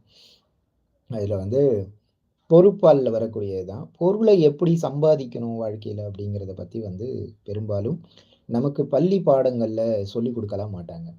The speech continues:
பள்ளி பாடங்கள்ல வந்து எப்படி ஒழுக்கமா இருக்கணும், படிக்கணும், வாழ்க்கையில முன்னேறணும், இந்த மாதிரியான விஷயங்களை மட்டும்தான் பள்ளி பாடங்கள்ல சொல்லித் தருவாங்க. ஆனால் வந்து பணத்தை எப்படி சம்பாதிக்கணும்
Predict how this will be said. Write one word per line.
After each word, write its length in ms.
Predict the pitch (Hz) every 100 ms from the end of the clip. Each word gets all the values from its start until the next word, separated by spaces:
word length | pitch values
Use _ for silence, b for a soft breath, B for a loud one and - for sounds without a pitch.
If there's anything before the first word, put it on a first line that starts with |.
| _
பள்ளி 280 | - 101 113 117
பாடங்கள்ல 420 | 104 104 98 90
வந்து 320 | 90 110 - b b b -
எப்படி 320 | 120 143 135
ஒழுக்கமா 420 | 117 120 120 117
இருக்கணும், 420 | 110 104 104 117 -
படிக்கணும், 460 | 107 120 107 101 101
வாழ்க்கையில 360 | 101 104 107 101
முன்னேறணும், 420 | 101 101 98 98 104 - _ _ _ -
இந்த 200 | 104 127
மாதிரியான 520 | 143 143 143 139 139
விஷயங்களை 420 | 131 147 139 131
மட்டும்தான் 320 | 123 120 139
பள்ளி 200 | 143 117 120
பாடங்கள்ல 420 | 117 107 107 107
சொல்லித் 300 | 113 104 101
தருவாங்க. 440 | 95 90 90 104 - b b b b b b
ஆனால் 340 | - 139 165 165
வந்து 540 | 151 156 190 190 170 -
பணத்தை 560 | - 180 233 233 220 202
எப்படி 340 | 165 170 170 170
சம்பாதிக்கணும் 760 | 139 147 147 135 117 131 127